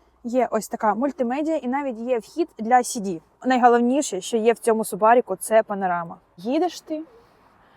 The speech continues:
дивишся на таке класне, блакитне небо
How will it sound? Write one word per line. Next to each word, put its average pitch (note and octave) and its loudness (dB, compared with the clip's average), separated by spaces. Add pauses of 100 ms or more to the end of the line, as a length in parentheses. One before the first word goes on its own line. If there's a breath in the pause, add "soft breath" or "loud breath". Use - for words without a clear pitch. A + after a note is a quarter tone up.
(140 soft breath)
дивишся B3 -2
на A3+ -4
таке A3+ -2
класне, A3+ 2 (320 soft breath)
блакитне A3 -4
небо A#3+ -2